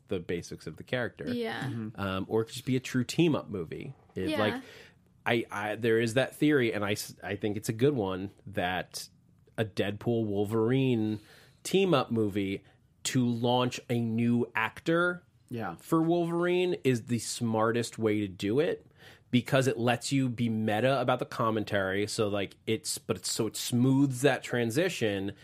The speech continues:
Speaker 1: and then you just drop Wolverine into whatever the hell he's doing. We already, we don't need an origin for him. You,
Speaker 3: No, please,
Speaker 1: we've done
Speaker 3: no.
Speaker 1: it more
Speaker 3: No
Speaker 1: than
Speaker 3: more,
Speaker 1: enough times.
Speaker 3: no more Wolverine
Speaker 1: But you
Speaker 3: origins.
Speaker 1: can
Speaker 2: We're
Speaker 1: just,
Speaker 2: good.
Speaker 1: then you can just drop Wolverine
Speaker 3: Yeah.
Speaker 1: into whatever X-Men story you're gonna do without feeling like, "Well, who's this guy?"
Speaker 3: Yeah.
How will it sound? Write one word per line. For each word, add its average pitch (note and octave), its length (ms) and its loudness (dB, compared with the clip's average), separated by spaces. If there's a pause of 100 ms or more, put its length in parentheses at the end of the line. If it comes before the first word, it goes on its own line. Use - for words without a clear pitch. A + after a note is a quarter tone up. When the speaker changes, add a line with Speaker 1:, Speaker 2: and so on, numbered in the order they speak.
(260)
Speaker 1:
and F#3+ 140 0
then B3+ 80 2
you C4+ 120 0
just F#3 120 -2
drop F#3 320 2
Wolverine F3 420 4
into C3 200 2
whatever D3 260 4
the C#3+ 80 2
hell C#3+ 320 0
he's A#2 240 -2
doing. A#2 220 2
We C#3+ 160 4
already, D#3+ 440 2
we C3+ 120 2
don't F3 160 4
need D3 160 6
an A#2+ 80 4
origin A2 520 2
for F2+ 280 -4
him. G#2+ 180 -2
You, A2 260 -4 (120)
Speaker 3:
No, D3 260 -2
please, E3 240 2
Speaker 1:
we've A#2+ 140 4
done D3 160 8
Speaker 3:
no. D3 80 6
Speaker 1:
it C3 180 0
more C3 240 6
Speaker 3:
No D#3 60 6
Speaker 1:
than D3 100 8
Speaker 3:
more, E3+ 120 8
Speaker 1:
enough E3 100 4
times. F3 140 8
Speaker 3:
no E3+ 60 8
more F3 160 6
Wolverine D3+ 440 4
Speaker 1:
But A3 160 6
you G#3+ 100 2
Speaker 3:
origins. G#3 60 -4
Speaker 1:
can G3+ 80 4
Speaker 2:
We're - 60 4
Speaker 1:
just, G#3 120 2
Speaker 2:
good. A#3 180 -2
Speaker 1:
then E3+ 160 4
you F#3 80 -2
can E3+ 140 -4
just D#3 180 0
drop C3 480 0
Wolverine D3+ 560 2
Speaker 3:
Yeah. B2 60 2
Speaker 1:
into A#2+ 300 0
whatever A#2 360 2
X-Men C#3 380 0
story C3+ 360 0
you're B2 100 -4
gonna C3 160 0
do D#3 320 2
without B2 400 2
feeling B2 400 0
like, A#2 300 0
"Well, F3 120 2
who's G#3 360 -4
this G3 300 -4
guy?" E2+ 540 -4
Speaker 3:
Yeah. F#2+ 240 -6